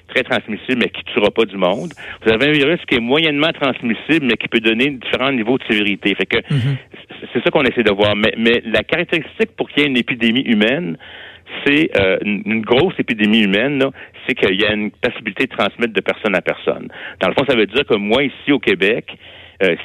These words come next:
Speaker 1: si quelqu'un, je, je, je vois, je rencontre quelqu'un ou c'est un travailleur de la santé et que c'est un virus qui se transmet de personne à personne puis que je prends pas les précautions, ben, je pourrais l'attraper sans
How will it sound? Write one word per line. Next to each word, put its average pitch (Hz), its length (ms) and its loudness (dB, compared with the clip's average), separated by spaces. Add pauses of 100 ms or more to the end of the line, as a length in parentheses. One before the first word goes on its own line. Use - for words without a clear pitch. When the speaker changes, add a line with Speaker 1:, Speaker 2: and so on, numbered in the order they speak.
Speaker 1:
si 123 80 -12
quelqu'un, 135 520 0
je, 95 300 -6
je, 95 220 -8
je 101 60 -8
vois, 104 200 2
je 92 100 -4
rencontre 113 460 0
quelqu'un 117 220 0
ou 127 80 0
c'est - 60 -2
un 101 40 0
travailleur 113 260 2
de 113 80 -2
la 98 120 -6
santé 95 380 -2 (520)
et 104 100 2
que - 140 -2
c'est 107 80 0
un 98 80 0
virus 104 220 0
qui - 160 -6
se - 60 -10
transmet 98 320 -2
de - 40 -18
personne 110 300 -2
à 95 60 2
personne 123 360 -2
puis - 100 -14
que - 100 -8
je - 80 -6
prends 101 140 0
pas 127 140 0
les 117 80 2
précautions, 104 580 -2 (360)
ben, 90 100 2
je - 60 -2
pourrais 127 180 2
l'attraper 120 500 0 (100)
sans 143 100 2